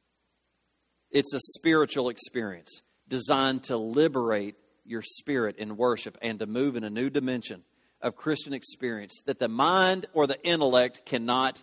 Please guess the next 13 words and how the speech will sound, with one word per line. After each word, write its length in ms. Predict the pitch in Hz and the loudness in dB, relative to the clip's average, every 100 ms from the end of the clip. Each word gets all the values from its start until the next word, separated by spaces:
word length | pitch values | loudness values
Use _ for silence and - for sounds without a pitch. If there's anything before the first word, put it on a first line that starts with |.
| _ | _
normally 640 | 127 135 127 120 113 104 _ _ _ - | -2 2 2 2 -2 -2 _ _ _ -10
accept. 600 | 107 - 117 92 - - _ _ _ _ - | -8 -4 -4 -4 -6 -20 _ _ _ _ -6
Do 60 | |
you 60 | 180 | 4
know 140 | 190 | 4
that 140 | 151 135 | 4 0
miracles, 720 | 123 151 165 160 151 139 - _ | 0 4 4 2 -2 -2 -8 _
normally 480 | 135 143 151 143 135 | -2 2 2 2 0
the 120 | 117 | 0
mind 500 | 110 120 123 120 107 | 0 0 2 -2 -6
can't 340 | - 113 113 110 | -10 -8 -8 -10
accept 440 | 101 - 107 104 | -14 -8 -8 -8
it? 100 | 113 | -16